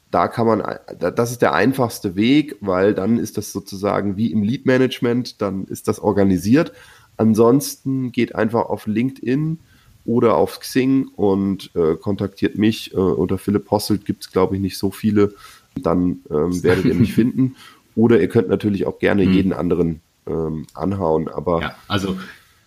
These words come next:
Speaker 1: ah, mit E-Mail probiert das gar nicht.
Speaker 2: <laughs> Also ich, ich werd die,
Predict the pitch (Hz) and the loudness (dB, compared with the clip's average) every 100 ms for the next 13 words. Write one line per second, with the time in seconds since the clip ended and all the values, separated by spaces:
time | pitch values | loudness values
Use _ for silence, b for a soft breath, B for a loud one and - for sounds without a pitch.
0 | B _ _ - 107 117 117 135 135 139 | B _ _ -10 -6 -4 -4 -2 0 2
1 | 123 - 85 104 131 127 131 139 165 - | 2 -2 -2 2 4 4 4 2 0 0
2 | 147 131 - 120 - B 208 - 104 101 | -2 -2 -4 -8 -6 B -2 0 0 0
3 | 104 - - - 92 107 101 92 | -2 -4 -8 -2 -2 0 0 0